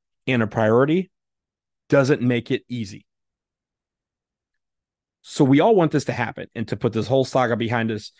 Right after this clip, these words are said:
And the hope is that it will happen this month between international windows so that if Gio gets back to full fitness,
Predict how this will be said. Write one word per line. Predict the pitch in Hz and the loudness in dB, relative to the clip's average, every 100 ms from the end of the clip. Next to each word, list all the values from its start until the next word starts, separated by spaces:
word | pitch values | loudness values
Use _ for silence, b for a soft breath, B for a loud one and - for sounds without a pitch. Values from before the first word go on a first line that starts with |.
| b - | b -2
And | 131 | 0
the | |
hope | 120 214 208 | 2 2 0
is | 135 | 0
that | 135 127 - | 0 0 -4
it | 135 | -4
will | 123 135 | -2 -2
happen | 113 113 - 110 | -2 -6 -2 -2
this | 107 113 - | -2 -4 -4
month | 107 110 - _ _ | -4 -4 -10 _ _
between | 117 - 127 127 | -10 -2 0 0
international | 120 120 113 113 139 113 | 0 0 -2 -4 -4 -4
windows | 107 107 110 | -4 -6 -6
so | 117 | -6
that | 113 - | -6 -6
if | 110 101 | -10 -10
Gio | 120 113 123 147 b b b _ - | -4 0 2 0 b b b _ -6
gets | 120 - | -6 -4
back | 143 | -4
to | - | -4
full | 143 165 | 0 0
fitness, | 156 117 117 127 - | 0 -4 -2 -4 -8